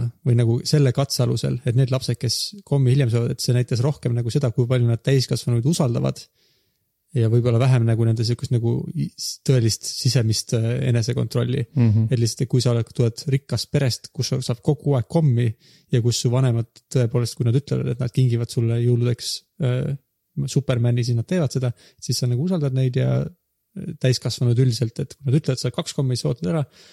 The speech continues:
Speaker 1: aga kui sa tuled võib-olla vaesemas peres, kus ei saa nii palju komme ja võib-olla su s-, äh, ma ei tea, va-, vennad või õed varastavad su kommid ära, kui sa neid kähku ära ei söö,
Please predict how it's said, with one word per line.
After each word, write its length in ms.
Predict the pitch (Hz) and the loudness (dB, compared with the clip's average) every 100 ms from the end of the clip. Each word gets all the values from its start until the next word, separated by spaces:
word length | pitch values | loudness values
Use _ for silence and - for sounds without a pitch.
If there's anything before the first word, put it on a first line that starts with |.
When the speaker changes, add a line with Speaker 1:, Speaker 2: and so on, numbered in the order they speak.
| _ - | _ -2
Speaker 1:
aga 140 | 131 120 | 0 2
kui 80 | 113 | 0
sa 80 | 120 | 0
tuled 220 | 117 123 | -2 -2
võib-olla 240 | 123 120 | -2 0
vaesemas 300 | 160 143 127 - | 0 0 0 0
peres, 220 | 127 - | -2 -2
kus 160 | 123 131 | -4 -2
ei 140 | 120 | 0
saa 100 | 147 131 | 2 2
nii 80 | 127 | 2
palju 140 | 120 | 0
komme 300 | 135 127 123 | 0 2 0
ja 80 | 123 131 | 0 -2
võib-olla 240 | 123 120 | -2 -2
su 80 | 117 | -2
s-, 80 | - - _ | -6 -10 _
äh, 160 | 180 147 - _ _ _ - | -6 -6 -8 _ _ _ 0
ma 80 | 117 | 2
ei 60 | |
tea, 140 | 123 117 | 2 2
va-, 160 | 123 - | -2 0
vennad 300 | 139 143 120 120 | 2 4 4 4
või 140 | 143 | 4
õed 160 | 147 120 | 4 2
varastavad 400 | 123 117 131 120 | 0 0 0 0
su 80 | 131 | 0
kommid 260 | 151 135 165 | 2 4 4
ära, 140 | 190 151 - | 2 0 0
kui 80 | 127 | 0
sa 80 | 123 | 2
neid 160 | 120 | 0
kähku 320 | 143 127 139 | -2 -2 0
ära 80 | 127 | 0
ei 80 | |
söö, 80 | 120 | 2